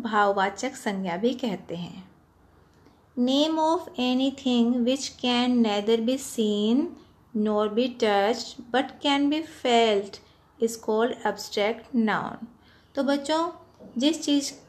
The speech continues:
को ना तो हम देख सकते हैं और ना ही हम उसको टच कर सकते हैं, सिर्फ उसको फील कर सकते हैं, तो वे सभी नाउन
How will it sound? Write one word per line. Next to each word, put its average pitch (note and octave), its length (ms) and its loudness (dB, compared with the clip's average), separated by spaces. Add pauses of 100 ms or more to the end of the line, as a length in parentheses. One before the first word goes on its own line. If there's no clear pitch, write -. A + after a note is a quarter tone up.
(340)
को C#4 120 2
ना A#3 240 4
तो - 140 -2
हम C#4 260 2
देख F3+ 260 0
सकते A#3 380 -2
हैं C#4+ 380 2 (380)
और B3+ 180 2
ना B3 280 2
ही D4 440 0 (180)
हम A#3+ 140 4
उसको D#4 260 0
टच C4+ 320 2
कर G#3 200 0
सकते F#3+ 400 -8
हैं, G3 320 -10 (260)
सिर्फ - 380 -2
उसको C#4+ 300 2 (300)
फील C4+ 360 0
कर G#3+ 200 -2
सकते G3 420 -10
हैं, G3 320 -10 (340)
तो A#3 100 0
वे A#3 240 8
सभी A#3+ 380 2
नाउन G#3 560 2